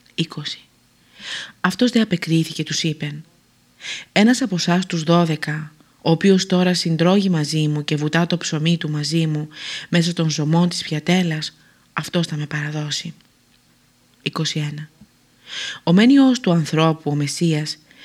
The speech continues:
φεύγει από την παρούσαν ζωήν και πηγαίνει προς τον πατέρα του,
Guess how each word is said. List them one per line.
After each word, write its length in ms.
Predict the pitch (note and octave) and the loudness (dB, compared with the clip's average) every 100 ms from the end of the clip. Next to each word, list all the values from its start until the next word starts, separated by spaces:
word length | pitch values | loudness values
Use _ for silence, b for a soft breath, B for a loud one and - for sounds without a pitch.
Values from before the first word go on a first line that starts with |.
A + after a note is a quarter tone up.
| B B | B B
φεύγει 320 | - G3+ G3+ | 2 4 6
από 120 | A3+ G#3+ | 4 2
την 140 | E3+ | 2
παρούσαν 480 | D3+ D#3 E3 E3+ D#3+ | 2 2 2 2 0
ζωήν 360 | D3+ D3+ D#3+ | 0 2 2
και 120 | D#3+ D3+ | 0 -2
πηγαίνει 360 | D3+ D#3+ E3+ | 0 2 2
προς 160 | E3 D#3 | 0 -2
τον 140 | D3+ | -2
πατέρα 420 | D3+ D3 E3+ D3+ | -2 2 2 0
του, 220 | D3 D#3 | -4 -10